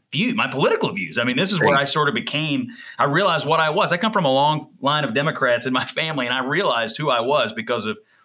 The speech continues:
Speaker 1: Rush Limbaugh. And given, you know, he's gone now,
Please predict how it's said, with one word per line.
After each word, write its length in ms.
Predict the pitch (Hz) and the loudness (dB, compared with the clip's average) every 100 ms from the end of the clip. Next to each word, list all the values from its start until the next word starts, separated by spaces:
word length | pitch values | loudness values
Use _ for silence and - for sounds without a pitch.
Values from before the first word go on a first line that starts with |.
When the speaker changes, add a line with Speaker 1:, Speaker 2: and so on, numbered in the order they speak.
| _ _ _ _ _ _ | _ _ _ _ _ _
Speaker 1:
Rush 320 | 117 123 120 117 | -2 0 0 -2
Limbaugh. 680 | 113 117 107 92 87 85 - | -2 -2 0 0 -2 -4 -4
And 380 | 135 139 135 - - - - - - - | -4 -2 -4 -8 -16 -18 -18 -20 -20 -6
given, 440 | 180 220 220 - | -2 0 0 -4
you 80 | - | -4
know, 240 | 143 143 - | -2 -2 -4
he's 220 | 139 160 | -6 -2
gone 260 | 151 127 117 | 0 0 0
now, 380 | 107 113 123 | 0 -2 -6